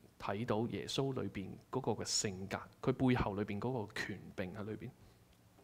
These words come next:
嗱，我哋唔知道佢傳咩，但係我哋喺呢個趕鬼呢個事，呢個，呢個，呢個情況，呢個，呢個事件裏邊呢，我哋睇到幾樣嘢。我哋睇到耶穌係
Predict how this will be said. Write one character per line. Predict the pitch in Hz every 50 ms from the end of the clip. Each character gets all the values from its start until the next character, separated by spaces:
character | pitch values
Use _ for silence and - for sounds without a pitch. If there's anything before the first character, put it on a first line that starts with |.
| - - - - - - - - - - - - - - - - - - - - -
嗱， | - 120 104 120 143
我 | - 147
哋 | 151 139
唔 | 120 110 107
知 | 107 - - 220 208
道 | 175
佢 | 131 - 113
傳 | 113 - - - 117 87 -
咩， | - 110 131 131 117 - - - - - - -
但 | - 143 147
係 | 139
我 | 156
哋 | 160 139
喺 | 147 156
呢 | 202 233 226
個 | - 170
趕 | - - - - - - - - - - - - - - - 101 98 113 170 208
鬼 | - 131 117 123 160
呢 | 185 175
個 | 151
事， | 131 - - - - 127
呢 | 117 110 110 113 113 113 - - - - - - - - - - 165
個， | 131 143 135 - - - - -
呢 | 165 156
個， | 147 135
呢 | - - 160
個 | 151
情 | - - - - - 110 92 90 90 95
況， | - - 123 110 113 104
呢 | 151 180
個， | 147 120
呢 | 123 135
個 | 139 127 - -
事 | - - - - 120 110
件 | 107 110 110 127
裏 | 147 127 120
邊 | 113 104 101
呢， | 110 - - - - - -
我 | 135 135
哋 | 127
睇 | - 123
到 | 139 156
幾 | 151 - 85 101 117
樣 | 104
嘢。 | - - - - - - - - - - - - - - - - - - -
我 | 180 208 180
哋 | 151
睇 | 180 208
到 | 226 233 233 196 185
耶 | 120 101 92
穌 | - - 202 190
係 | 180 - - 107 101